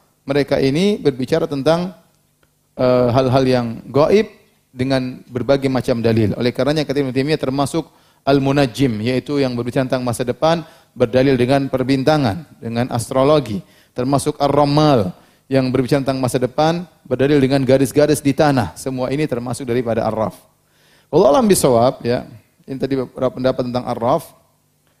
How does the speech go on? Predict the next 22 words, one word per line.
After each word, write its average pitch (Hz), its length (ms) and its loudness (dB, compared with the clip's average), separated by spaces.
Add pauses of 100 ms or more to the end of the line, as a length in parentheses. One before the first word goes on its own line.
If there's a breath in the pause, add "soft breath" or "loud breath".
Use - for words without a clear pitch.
(280)
Namun 175 400 -2
yang 147 320 -2
lebih 139 320 0
kuat 185 160 0
wallahu 147 320 2
a'lam 135 80 -6
bishawab, 170 560 -2
arraf 139 720 0 (240)
adalah 139 640 0 (880)
orang-orang 147 640 0
yang 131 160 0 (160)
berbicara 143 880 0 (640)
tentang 156 720 -2 (1040)
barang 139 320 2
yang 131 160 0
hilang, 123 320 2
sebagaimana 127 340 -2
perkataan 127 380 -4
Al-Baghawi, 117 720 0
itu 131 80 -4
namanya 120 320 -6
arraf. 113 400 -4